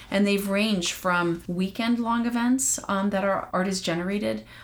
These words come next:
We had an artist last year named Cheryl O-Ring. We worked with her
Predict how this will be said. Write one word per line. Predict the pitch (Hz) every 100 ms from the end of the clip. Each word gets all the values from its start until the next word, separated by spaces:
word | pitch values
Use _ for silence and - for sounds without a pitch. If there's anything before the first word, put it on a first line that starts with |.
| -
We | 190 180 180 -
had | - 185
an | 180
artist | 180 180 190 185
last | 175 170 -
year | 185 180
named | 165 170
Cheryl | - 175 165 -
O-Ring. | 170 175 214 254 277
We | 185 180
worked | 190 185
with | 185 185
her | 180 170 170